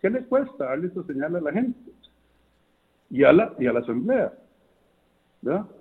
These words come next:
Se pueden hacer muchas cosas. La otra cosa, jugando defensa, en anotar goles, vea, el próximo gobierno, eh, va a, va a tomar posesión por primera vez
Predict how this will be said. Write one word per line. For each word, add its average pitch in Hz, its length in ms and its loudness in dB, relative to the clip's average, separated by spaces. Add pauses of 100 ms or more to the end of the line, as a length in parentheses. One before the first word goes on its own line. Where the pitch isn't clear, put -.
(300)
Se 147 80 2
pueden 202 260 4
hacer 214 180 4
muchas 190 280 -2
cosas. - 340 -20 (420)
La 160 120 8
otra 254 280 6
cosa, 208 280 -2 (400)
jugando 170 500 0
defensa, 117 480 -4 (800)
en 156 220 2
anotar 156 440 4
goles, 190 380 -4 (500)
vea, 147 300 -2 (880)
el 151 240 2
próximo 214 520 -2
gobierno, 165 720 -2 (420)
eh, 104 440 -4 (220)
va 143 360 8 (640)
a, 110 160 -6 (280)
va 120 80 2
a 120 60 -2
tomar 139 360 -2
posesión 131 640 -2 (420)
por 131 200 6
primera 147 400 8
vez 170 180 2